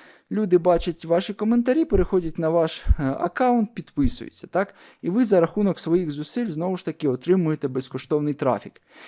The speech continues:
І в першому, і в другому випадку ви отримуєте трафік, який ви заробляєте.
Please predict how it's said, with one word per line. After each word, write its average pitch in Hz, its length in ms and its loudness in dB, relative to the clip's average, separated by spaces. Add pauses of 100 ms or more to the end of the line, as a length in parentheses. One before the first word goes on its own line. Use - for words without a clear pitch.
(140)
І 175 120 0
в 170 40 -6
першому, 202 600 4
і 156 40 -2
в - 20 -2
другому 180 500 2
випадку 190 520 -4
ви 175 180 4
отримуєте 196 580 2
трафік, 196 540 -2
який 202 280 -2
ви 185 160 0
заробляєте. 156 1080 2